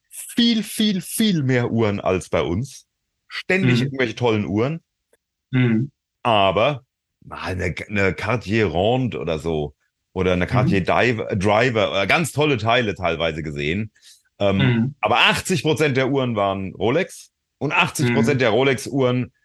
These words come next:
Speaker 1: waren Daytona, G M T oder Submariner.
Speaker 2: Mhm.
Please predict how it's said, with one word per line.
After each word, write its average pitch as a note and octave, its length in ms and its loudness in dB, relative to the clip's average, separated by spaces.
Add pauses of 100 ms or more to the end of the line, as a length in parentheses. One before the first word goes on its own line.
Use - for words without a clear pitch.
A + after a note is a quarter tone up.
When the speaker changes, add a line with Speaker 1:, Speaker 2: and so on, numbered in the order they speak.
(160)
Speaker 1:
waren A2+ 520 0
Daytona, D3 600 0
G A#2+ 240 -4
M A2 120 0
T B2 260 0
oder G#2 200 0
Submariner. C#2+ 600 -6 (180)
Speaker 2:
Mhm. G#2+ 480 0